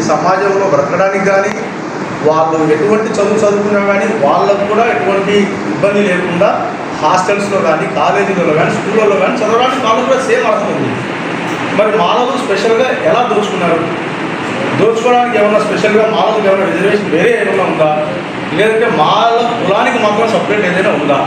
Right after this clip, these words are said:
అవి లేవు, అవి అందరికీ తెలుసు. మరి కష్టపడి చదువుకుంటేనే ప్రయోజకులు అవుతారు. అది మాలలలో కావచ్చు, మాదిగ సోదరులలో కావచ్చు. ఆ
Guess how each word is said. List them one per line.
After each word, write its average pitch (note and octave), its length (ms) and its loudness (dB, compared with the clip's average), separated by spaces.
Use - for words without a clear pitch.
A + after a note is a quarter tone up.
అవి A3+ 220 0
లేవు, G3+ 200 2
అవి F#3+ 160 2
అందరికీ G3+ 280 -2
తెలుసు. C#3 240 -2
మరి D3+ 140 0
కష్టపడి C#4 560 0
చదువుకుంటేనే G3+ 680 0
ప్రయోజకులు A3+ 460 0
అవుతారు. C#3+ 280 0
అది B2+ 100 -2
మాలలలో G#3 440 2
కావచ్చు, A#3+ 300 0
మాదిగ F#3+ 260 2
సోదరులలో D#3+ 480 0
కావచ్చు. - 320 -2
ఆ D#3 40 2